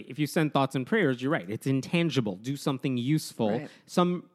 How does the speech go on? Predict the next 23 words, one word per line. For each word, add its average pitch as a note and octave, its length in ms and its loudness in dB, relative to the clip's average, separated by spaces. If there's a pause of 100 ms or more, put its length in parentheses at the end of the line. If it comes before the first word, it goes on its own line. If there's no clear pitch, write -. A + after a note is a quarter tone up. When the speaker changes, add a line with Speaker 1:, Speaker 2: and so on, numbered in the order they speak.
(180)
Speaker 1:
Christians, C#3 840 2
especially, B2+ 520 -2
have C3+ 280 0 (120)
responded D#3 580 0
by C#3 120 2
saying, D3 340 -2 (260)
"Look, D3 240 2
when D3+ 160 2
we F#3+ 160 0
pray, C#3 680 0 (240)
it's E3+ 220 0
kind G#3 200 2
of G3+ 180 2
allowing E3 480 2
us D#3 160 -2
to B2+ 100 -6
focus C#3 600 2
on D#3 160 4
the D#3+ 60 4
victims, G3+ 600 0
and C#3 180 -2
it - 160 -6
spurs D#3+ 800 0